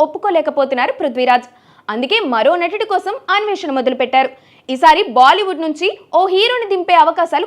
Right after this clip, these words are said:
కనిపిస్తున్నాయి. ఓజీ కోసం ఇమ్రాన్ హాష్మిని తీసుకొచ్చారు సుజిత్. ఆ ప్లాన్ వర్కౌట్ అయింది. పవన్ కళ్యాణ్కి ధీటుగా ఆ పాత్రని తీర్చిదిద్దాడు సుజిత్.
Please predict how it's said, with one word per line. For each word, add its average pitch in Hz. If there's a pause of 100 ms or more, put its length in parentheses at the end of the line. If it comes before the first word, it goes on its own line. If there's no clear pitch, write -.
కనిపిస్తున్నాయి. 262 (520)
ఓజీ 349 (100)
కోసం 254 (200)
ఇమ్రాన్ 269
హాష్మిని 311
తీసుకొచ్చారు 285
సుజిత్. 254 (220)
ఆ - (100)
ప్లాన్ 415
వర్కౌట్ 320
అయింది. 254 (340)
పవన్ 330
కళ్యాణ్కి 269 (100)
ధీటుగా 285 (340)
ఆ 233 (120)
పాత్రని 381
తీర్చిదిద్దాడు 285
సుజిత్. 247